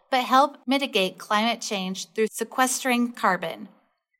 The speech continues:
Max Valdez is a recent graduate of Texas A and M University and earned a bachelor's in agricultural leadership and development, as well as a certificate in public management from the Bush School of Government and Public Service.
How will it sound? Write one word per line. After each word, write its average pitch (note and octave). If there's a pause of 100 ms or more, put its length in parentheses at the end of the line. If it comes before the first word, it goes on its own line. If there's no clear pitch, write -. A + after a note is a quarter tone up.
(380)
Max A#3+
Valdez G3+
is A3+
a A#3+
recent C#4
graduate F#3+
of G#3
Texas B3+
A A#3+
and A#3
M G3+
University F#3+
and A#3+
earned B3+
a C4
bachelor's C#4+
in A#3
agricultural A#3
leadership A3+
and G3
development, F#3+ (500)
as A#3
well A3+
as B3+
a A#3+
certificate B3
in G#3
public A#3
management F#3+ (320)
from B3
the B3
Bush C4+
School A3
of A3
Government F#3+
and G3
Public E3+
Service. D#3+